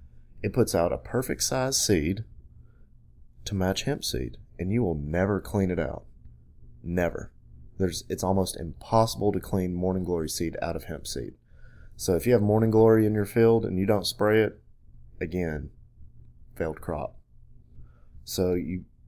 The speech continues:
we really, you know, it's not something I want, "Hey, oh, all the U ten farmers, I need y'all to spray your field." No, that's not the case. The case is you grow up your crop, start your crop, you should have proper cult-, cultivation techniques in the beginning so you're not sitting on a huge seed bank.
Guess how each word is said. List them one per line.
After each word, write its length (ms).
we 180
really, 500
you 260
know, 160
it's 160
not 180
something 380
I 80
want, 340
"Hey, 440
oh, 260
all 220
the 120
U 100
ten 260
farmers, 460
I 60
need 180
y'all 140
to 60
spray 220
your 100
field." 400
No, 320
that's 220
not 160
the 60
case. 380
The 100
case 340
is 360
you 140
grow 220
up 120
your 120
crop, 400
start 340
your 100
crop, 440
you 60
should 140
have 140
proper 300
cult-, 400
cultivation 640
techniques 460
in 60
the 60
beginning 440
so 140
you're 140
not 240
sitting 240
on 120
a 40
huge 440
seed 320
bank. 320